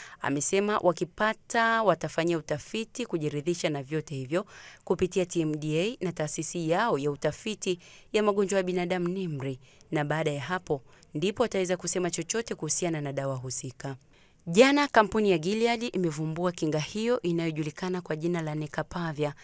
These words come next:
Imetangaza kwamba itamkinga mtumiaji dhidi ya maambukizi ya ugonjwa wa ukimwi endapo atachoma mara mbili kwa mwaka, akimaanisha mara moja kila baada ya miezi sita.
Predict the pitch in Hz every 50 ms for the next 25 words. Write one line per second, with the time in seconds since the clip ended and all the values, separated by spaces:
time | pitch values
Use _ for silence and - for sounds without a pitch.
0 | - - - - - - - 143 143 147 147 - 175 180 180 170 185 175 - -
1 | 202 202 202 196 180 - 190 185 170 - 185 180 180 180 170 - - 185 180 180
2 | 185 196 208 175 160 160 143 - - 185 220 247 240 262 240 202 185 180 170 160
3 | 156 156 - - 175 165 175 160 160 160 165 165 160 156 147 147 139 - - 208
4 | 196 190 170 160 151 - - - - - - - - - 151 156 170 165 - 185
5 | 180 175 185 180 - - 185 190 185 185 185 185 185 180 180 175 185 196 196 160
6 | 147 143 - - 160 156 151 151 147 - - 185 202 214 - - - - - -
7 | - - 151 - 165 165 165 170 190 185 - 208 190 185 175 180 175 175 180 220
8 | 277 233 240 208 - - 196 185 160 156 156 156 151 151 147 139 143 139 139 131
9 | - 147 - - - 143 123 - - 143 139